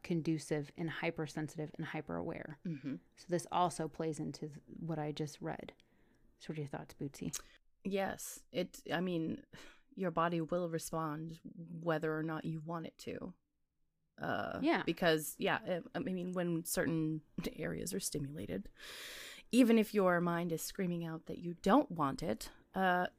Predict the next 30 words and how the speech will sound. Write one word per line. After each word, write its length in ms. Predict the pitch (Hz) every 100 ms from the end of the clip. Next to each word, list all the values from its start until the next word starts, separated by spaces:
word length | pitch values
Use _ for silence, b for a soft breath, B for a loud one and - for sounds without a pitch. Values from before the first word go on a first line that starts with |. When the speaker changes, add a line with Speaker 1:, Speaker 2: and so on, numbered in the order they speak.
| -
Speaker 2:
it 160 | 226 214
will 200 | 254 254
still 260 | - 240
happen. 460 | 180 165 - 113 - _
You 200 | 185 170
will 220 | 170 165 165
still, 480 | - 156 135 147 - -
um, 280 | - - 160 _ b b b _ -
you 100 | 165
know, 220 | 123 - 175
experience 680 | 165 - 165 156 151 - - -
physical 360 | 220 190 160 151
pleasure, 320 | 156 160 160
even 200 | 160 160
if 140 | 156
you're, 260 | 151 156 147 _ _ _ _ _ -
well, 180 | 170 147
not, 220 | 170 -
maybe 240 | 196 185
not 140 | 170 -
pleasure, 340 | - 170 156
but, 160 | 160 143
like, 160 | 165
you'll 180 | 208 190
experience 540 | 185 - 226 202 185 190
a 140 | 165
physical 400 | - 190 180 170
reaction, 600 | 160 156 147 - 123 139 143 B B B -
even 220 | 175 165
if 200 | 151 -